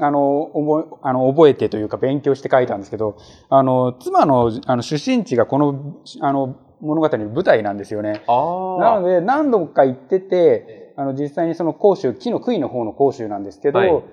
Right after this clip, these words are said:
Speaker 1: あの、広州にも何度か行って、えーと、まあ、こういう文化がすごくある昔からの文化の歴史のあるところなので、まあ、いろいろ面白いところだなと思っていて、じゃあこういう、なんていうんですかね、人間自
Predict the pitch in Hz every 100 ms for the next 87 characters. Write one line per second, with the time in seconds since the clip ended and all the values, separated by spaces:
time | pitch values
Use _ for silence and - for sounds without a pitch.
0 | _ - 131 180 165 131 110 110 123 127
1 | 110 107 101 - _ 151 131 101 - _
2 | _ 127 120 113 113 113 110 113 113 123
3 | - 143 147 143 143 143 139 135 123 160
4 | 156 120 101 92 - 139 170 113 104 -
5 | - 131 113 101 _ - 131 170 190 135
6 | 113 123 110 104 104 117 117 143 143 143
7 | 131 196 117 110 101 98 127 110 - _
8 | _ _ 135 139 165 180 175 180 - 226
9 | 208 185 185 156 147 170 160 127 123 139
10 | 139 - 110 101 - 220 185 107 - _
11 | _ _ - 175 208 226 226 220 214 208
12 | 202 143 113 113 120 - - 165 170 185
13 | 180 190 185 175 160